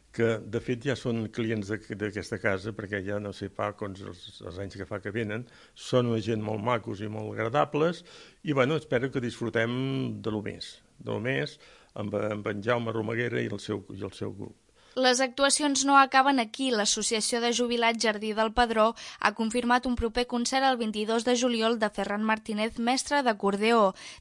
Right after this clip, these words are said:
Speaker 2: Des del casal s'engresca els socis i no socis a venir a gaudir de les vesprades musicals,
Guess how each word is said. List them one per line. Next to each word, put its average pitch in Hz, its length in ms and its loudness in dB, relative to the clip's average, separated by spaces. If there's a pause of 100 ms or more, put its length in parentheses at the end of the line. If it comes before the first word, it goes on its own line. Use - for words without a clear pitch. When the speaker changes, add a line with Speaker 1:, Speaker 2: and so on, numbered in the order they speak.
Speaker 2:
Des 214 160 2
del 208 160 4
casal 240 320 4
s'engresca 233 560 0
els 220 160 2
socis 240 480 0
i 233 160 -2
no 233 160 2
socis 247 480 0
a 226 80 4
venir 262 240 2
a 269 80 -2
gaudir 254 240 4
de 240 140 6
les 214 180 2
vesprades 202 560 2
musicals, 233 640 4